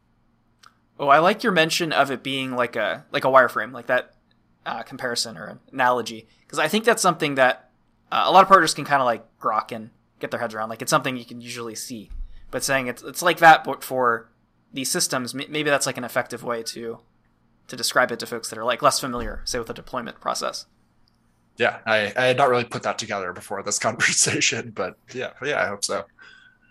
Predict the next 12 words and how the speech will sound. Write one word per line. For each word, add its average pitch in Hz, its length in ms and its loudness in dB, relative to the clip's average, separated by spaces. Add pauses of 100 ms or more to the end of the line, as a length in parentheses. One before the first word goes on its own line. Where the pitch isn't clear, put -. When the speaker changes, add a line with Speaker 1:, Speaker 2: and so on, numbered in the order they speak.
(1200)
Speaker 1:
Uh, 165 120 6
folks, 247 340 4
folks 247 220 2
listening 196 320 0
might 156 340 2
be 165 100 0
aware 131 360 6
it 120 160 -2
can 185 100 -2
be 165 260 0 (120)
rather 202 260 8
difficult - 540 -4